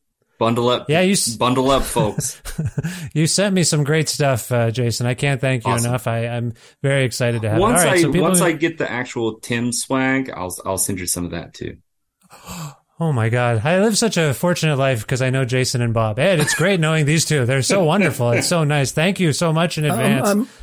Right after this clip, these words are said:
Speaker 3: I'm grateful. I'm very grateful for being involved with this project.
Speaker 2: Yeah. Now, if we can go out on a song from this edition, I wonder if we can, first of all, and if so, uh, I don't wanna give away too many, uh, nice treats.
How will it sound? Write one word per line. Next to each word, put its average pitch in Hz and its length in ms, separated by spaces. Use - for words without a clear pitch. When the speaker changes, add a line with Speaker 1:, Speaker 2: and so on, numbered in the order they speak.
Speaker 3:
I'm 190 160
grateful. 190 520
I'm 143 120
very 151 220
grateful 139 400
for 135 200
being 143 220
involved 143 340
with 135 80
this 135 160
project. 135 500
Speaker 2:
Yeah. 123 220
Now, 175 140
if 170 100
we 233 120
can 247 180
go 220 140
out 208 160
on 180 100
a 156 80
song 185 680
from 196 360
this 185 200
edition, 143 680
I 139 80
wonder 180 400
if 156 140
we 139 80
can, 131 320
first 139 280
of 113 80
all, 110 280
and 135 100
if 151 120
so, 127 520
uh, 120 60
I 120 220
don't 139 180
wanna 139 160
give 127 180
away 123 220
too 160 160
many, 135 420
uh, 120 220
nice 120 260
treats. 123 460